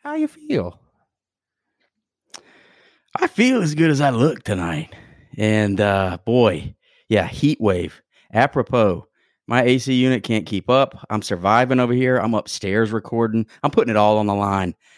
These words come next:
Speaker 2: for you people. In fact, I'm almost feeling a heat wave of a negative rant coming on about stuff,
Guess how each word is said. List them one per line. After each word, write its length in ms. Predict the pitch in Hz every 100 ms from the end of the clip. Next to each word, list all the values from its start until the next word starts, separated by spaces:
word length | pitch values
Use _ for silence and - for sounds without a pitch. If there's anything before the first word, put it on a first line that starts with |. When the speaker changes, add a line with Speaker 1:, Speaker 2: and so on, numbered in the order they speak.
| _ -
Speaker 2:
for 60 |
you 140 | 95 92
people. 460 | - 90 87 82 _ _ _
In 60 | 98
fact, 280 | 131 131 - _ _ -
I'm 100 | 117
almost 280 | 131 113 -
feeling 240 | 117 101
a 20 |
heat 340 | 90 - 123 127
wave 320 | 113 113 110
of 100 | 98
a 80 | 90
negative 460 | 92 98 104 104 92
rant 280 | 98 101 -
coming 220 | 98 92
on 220 | 87 87
about 260 | 87 87 87
stuff, 400 | - 87 87